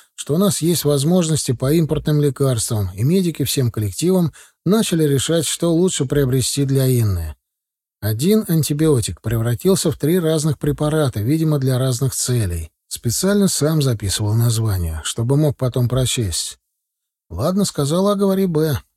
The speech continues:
Сейчас доберусь до ближайшего телефонного автомата и буду опять звонить Риме Сачан. Возможно, в кремлёвской больнице и удастся достать что-то из этого списка".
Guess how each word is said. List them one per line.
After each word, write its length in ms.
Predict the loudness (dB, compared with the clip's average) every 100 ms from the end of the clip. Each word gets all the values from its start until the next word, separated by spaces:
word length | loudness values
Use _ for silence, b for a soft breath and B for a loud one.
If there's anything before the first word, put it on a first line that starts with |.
| _ -14
Сейчас 500 | -10 -6 -2 -2 0
доберусь 400 | 0 2 0 0
до 100 | 0
ближайшего 560 | 0 2 0 0 0
телефонного 580 | 2 0 0 0 2 0
автомата 480 | 0 0 0 0 -2
и 60 |
буду 240 | 0 0 0
опять 280 | 0 0 0
звонить 440 | 0 2 2 0
Риме 300 | 0 2 2
Сачан. 600 | 0 -4 -2 -4 -4 -8 _ _ _ _ _ _ -8
Возможно, 520 | -4 0 0 2 0
в 60 | 2
кремлёвской 560 | 2 4 2 2 0
больнице 480 | 0 2 2 2 2
и 40 |
удастся 420 | 2 2 -2 0 0
достать 400 | 0 0 -2 -4
что-то 320 | -4 -2 -2
из 120 | 0
этого 240 | -2 -2
списка". 560 | -4 -2 -4 -4 -6